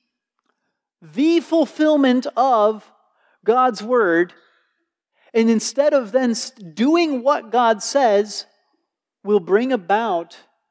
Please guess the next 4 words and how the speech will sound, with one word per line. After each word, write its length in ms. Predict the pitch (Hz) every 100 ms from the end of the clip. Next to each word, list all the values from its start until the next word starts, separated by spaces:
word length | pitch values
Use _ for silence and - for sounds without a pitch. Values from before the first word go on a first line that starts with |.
| _ _ _ -
restoration, 840 | 180 208 - 196 190 185 - 196
reconciliation, 1080 | 147 185 202 196 - 190 180 175 170 170 175
and 140 | 160 143
salvation, 1000 | - 190 247 226 269 240 - 113 170